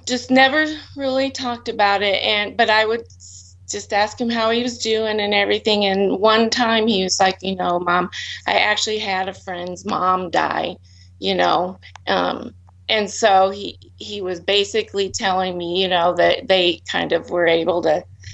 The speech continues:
talk about, you know, losing a parent. And, but that was it, really. I mean, he didn't show any crying, uh, um,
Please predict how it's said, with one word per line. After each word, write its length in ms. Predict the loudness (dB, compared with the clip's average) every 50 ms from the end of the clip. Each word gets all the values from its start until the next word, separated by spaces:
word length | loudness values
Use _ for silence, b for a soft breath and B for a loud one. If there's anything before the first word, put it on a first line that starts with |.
| B B B -6 -2
talk 320 | 0 0 0 0 -2 -4
about, 500 | -2 0 2 2 2 0 -2 -4 -6 -8
you 120 | -8 -6
know, 160 | -6 -4 -6 -4
losing 480 | -4 -2 -2 -2 -4 -4 -6 -6 -8
a 60 | -8
parent. 560 | -10 -8 -8 -6 -4 -2 0 0 0 0 -2 -6 -10 -6
And, 340 | -4 -4 -2 -2 -4 -6 -10 -12 -18 b b b b b b b b b b b b -20 -8 -4
but 160 | -4 0 2
that 200 | 4 4 4 2
was 220 | 0 -2 -2 -4 -6
it, 360 | -6 -4 -4 -6 -6 -8 -6
really. 500 | -4 -4 -4 -2 -2 -2 -2 0 0 -2
I 60 | -2
mean, 200 | -2 -2 -2 -2
he 120 | -2 -2 -2
didn't 260 | -2 -2 -2 -2 -2
show 220 | 0 2 2 2
any 580 | 2 2 2 2 0 0 0 -2 -4 -6 -8 -10 -12 -8
crying, 840 | -2 2 2 4 4 4 2 2 0 -2 -4 -4 -6 -8 -10 -12 -14 -18 _ -20 -20 -20 -20 -20 B B B B B B -16 -12 -8
uh, 160 | -6 -6 -6 -6 -4
um, 540 | 0 0 2 2 2 0 0 -2 -4 -6 -10